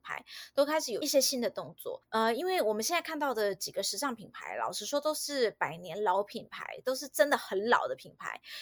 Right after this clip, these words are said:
所以他们在内部的改造上面其实都会遇到一些状况。那真的做得不错的，在疫情前真的做得不错的，就是我们知道的 Burberry，觉得他很早，他等于是第一个，他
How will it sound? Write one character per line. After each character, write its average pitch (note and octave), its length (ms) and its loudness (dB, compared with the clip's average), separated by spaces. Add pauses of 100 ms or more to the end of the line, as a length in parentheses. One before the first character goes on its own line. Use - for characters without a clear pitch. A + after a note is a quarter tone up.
(120)
所 F4 120 -2
以 E4+ 40 -4
他 E4+ 120 -4
们 C#4 140 -2
在 A#3+ 460 2
内 E4+ 160 2
部 D#4+ 160 -2
的 G3+ 100 4
改 - 260 -6
造 - 280 2
上 G3 200 -2
面 F#3 160 -10
其 - 160 -6
实 G3 40 -8
都 A3+ 160 0
会 A#3+ 120 2
遇 A3 120 -6
到 G3+ 120 0
一 G3 40 -4
些 F#3 120 -8
状 - 300 -4
况。 - 260 -8 (300)
那 E4+ 80 0
真 E4+ 320 0
的 B3 300 8
做 C#4 260 4
得 F#3 100 0
不 F#3+ 220 -8
错 A#3 320 0
的， D#3 100 -8
在 A3+ 140 0
疫 B3+ 80 -2
情 G3+ 180 -6
前 F#3 160 -8
真 G3 160 -4
的 F#3 80 -6
做 F#3+ 200 -2
得 - 40 -14
不 - 120 -18
错 - 280 -8
的， - 140 -14
就 A#3+ 140 -6
是 A#3+ 200 -2
我 D#3 140 -2
们 C3 140 -8
知 A3+ 100 -4
道 A3+ 140 6
的 F3+ 100 4
Burberry， F#3 500 0 (280)
觉 A#3+ 100 2
得 C4+ 60 6
他 D4 100 2
很 G#3+ 320 0
早， F3+ 340 0
他 - 160 -4
等 G3 160 -2
于 F#3+ 40 -8
是 A#3 100 -4
第 A3+ 320 -8
一 A3 60 -10
个， - 200 -2
他 G#3 160 -8